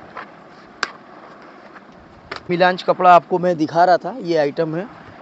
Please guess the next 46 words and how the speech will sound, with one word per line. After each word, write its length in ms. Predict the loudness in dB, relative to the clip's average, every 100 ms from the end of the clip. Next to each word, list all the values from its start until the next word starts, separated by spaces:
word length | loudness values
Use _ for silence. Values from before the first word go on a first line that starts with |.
| -14
इसमें 220 | -8 -6
भी 80 | 0
आपको 260 | 0 0 -4
चार 200 | 2 0
चार 180 | 0 -4
कलर 280 | -2 -2 0
आएंगे, 240 | -2 -6
Free 280 | -10 -6 -4
size 300 | -2 -4 -4
के 100 | -8
ऊपर 260 | -6 -4 -4
में 120 | -6
है। 200 | -8 -10
Rate 240 | -8 -8 -8
एक 120 | -10
सौ 120 | -10
पन्द्रह 300 | -10 -6 -4
रुपया 280 | -4 -4 -6 -8 -18 -16 -16 -16 -14
इस 120 | 0 2
item 280 | 2 0
में। 180 | -2 -6 -10
उसके 300 | -14 -8 0
बाद 240 | 2 2 0
मैं 140 | -2
आपको 260 | -2 0 0
दिखाऊंगा 380 | 0 -4 -2 -2
four 280 | 2 4 6
वे 120 | 4
lycra 320 | 2 0 -2
के 60 | -4
ऊपर 220 | -8 -8
में। 140 | -8 -16 -20 -20 -20 -20 -20 -20 -20 -4
Four 180 | 0 2
वे 140 | 0
में 140 | -2
भी 120 | 0 2
आपको 220 | 2 -2
same 320 | -4 -4 -4
condition 420 | -6 -4 -4 -4 -6
मिलेगा, 340 | -4 -2 -4 -6 -14 -20 -10
Free 200 | -8 -6
size 320 | -2 -4 -4
में 120 | -12
चार 300 | -2 0 0
कलर 280 | -2 -2 -2
आएगा। 300 | -2 -4 -8